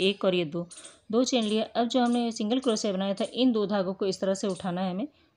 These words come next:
और यहाँ से इस पहली चेन से निकाल लेंगे। फिर से देखिए, यहाँ पे सिंगल क्रोशिया करेंगे हम, एक सिंगल क्रोशिया, ये दूसरी सिंगल क्रोशिया। अब यहाँ पे फिर से हम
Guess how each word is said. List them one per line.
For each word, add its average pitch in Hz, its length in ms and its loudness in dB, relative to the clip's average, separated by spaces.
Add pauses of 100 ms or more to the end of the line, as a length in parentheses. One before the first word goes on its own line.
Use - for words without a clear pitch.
(140)
और 190 180 0
यहाँ 190 180 -2
से 226 140 -4
इस 214 120 -6
पहली 185 240 -2
चेन 185 200 -4
से 277 180 -2 (260)
निकाल 185 320 -2
लेंगे। 180 280 -2 (760)
फिर 233 120 -2
से 226 160 0
देखिए, 190 300 0 (260)
यहाँ 190 140 -2
पे 185 120 -10
सिंगल 190 300 0
क्रोशिया 190 360 -2
करेंगे 180 320 -4
हम, 269 100 -2 (600)
एक 175 200 -4
सिंगल 196 280 -4
क्रोशिया, 196 400 -4 (680)
ये 185 100 -2
दूसरी 190 420 -2
सिंगल 185 320 -2
क्रोशिया। 185 400 -4 (480)
अब 226 160 2
यहाँ 220 140 4
पे 220 140 -4
फिर 208 140 -2
से 226 120 -2
हम 214 180 -4